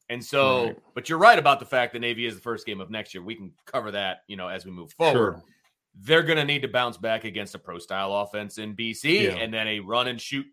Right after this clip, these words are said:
Speaker 1: you know, run and gun offense against U S C, which is a completely different scenario than playing the triple
Speaker 2: Right.
Speaker 1: option. So I'm ho-, I'll be,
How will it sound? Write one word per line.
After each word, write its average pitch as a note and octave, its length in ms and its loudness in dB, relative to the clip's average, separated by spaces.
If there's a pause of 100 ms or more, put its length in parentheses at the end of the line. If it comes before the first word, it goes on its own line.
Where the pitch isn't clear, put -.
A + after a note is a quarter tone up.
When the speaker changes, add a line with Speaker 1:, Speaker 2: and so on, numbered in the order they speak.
Speaker 1:
you B2+ 120 -8
know, A2+ 140 -2
run B2 220 -2
and B2 120 -8
gun B2+ 240 0
offense B2 440 -2
against A#2 320 -8
U A2+ 180 -8
S G#2 140 -10
C, D3 380 -4 (180)
which B2+ 200 -6
is A#2+ 120 -6
a C#3 100 0
completely E3 680 -8
different G2 440 -10 (380)
scenario G2+ 680 -4
than G#2 160 -12
playing G#2 300 -6
the F2 60 -14
triple G2+ 300 -12
Speaker 2:
Right. G2 180 -4
Speaker 1:
option. C#2 240 -16
So A#2 340 -4 (560)
I'm D3+ 220 4
ho-, D#3 400 -2
I'll C3+ 180 2
be, D#3 240 -6